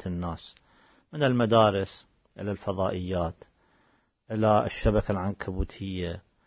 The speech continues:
إلى الكتب إلى غير ذلك. فزيادة درجة وعي الناس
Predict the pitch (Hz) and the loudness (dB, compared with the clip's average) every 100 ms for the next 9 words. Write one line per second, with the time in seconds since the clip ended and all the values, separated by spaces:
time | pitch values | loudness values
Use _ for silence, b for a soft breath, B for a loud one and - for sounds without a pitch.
0 | _ _ _ 117 120 110 - 110 - 95 | _ _ _ 0 2 2 0 -4 -2 -2
1 | - - _ _ 117 120 98 98 85 85 | -4 -16 _ _ 0 2 4 2 -2 -4
2 | 80 73 76 - _ - 120 - 123 101 | -4 -6 -10 -18 _ -6 -6 -6 -8 0
3 | 120 131 170 139 104 - - - 98 107 | 4 6 6 4 2 0 -10 -14 -2 4
4 | 131 117 117 - - 117 143 135 143 117 | 4 4 2 -2 -2 4 4 4 0 0
5 | 113 110 110 104 113 - - | -2 0 2 2 2 -2 -8